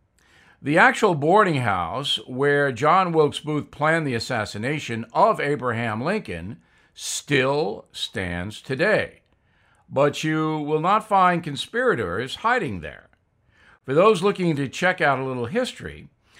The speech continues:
it's now a restaurant in Washington's Chinatown called Wok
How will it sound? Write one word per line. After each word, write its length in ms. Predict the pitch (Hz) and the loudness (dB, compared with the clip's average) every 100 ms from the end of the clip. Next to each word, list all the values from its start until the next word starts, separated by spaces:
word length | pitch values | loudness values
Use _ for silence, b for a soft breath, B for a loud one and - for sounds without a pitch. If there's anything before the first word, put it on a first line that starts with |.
| b b b | b b b
it's 280 | 160 147 - | -6 -6 -4
now 600 | 143 151 208 233 247 233 156 | 0 2 4 4 2 0 -2
a 160 | 151 | -2
restaurant 1200 | 139 127 143 240 233 - 202 160 131 90 82 143 - | -2 -2 2 2 0 -6 -4 -2 0 -2 -4 -8 -10
in 300 | 139 139 135 | -6 -4 -2
Washington's 840 | 139 170 175 190 175 190 190 190 - | 2 2 0 -6 -6 -6 -6 -8 -12
Chinatown 1120 | - 202 233 180 98 98 80 67 78 113 156 b b b | -2 0 2 0 -4 -8 -8 -10 -10 -10 -10 b b b
called 580 | - 151 160 156 143 135 | -2 4 6 6 4 -4
Wok 880 | 120 117 120 156 220 - - - - | -10 -4 6 8 8 4 -16 -16 -18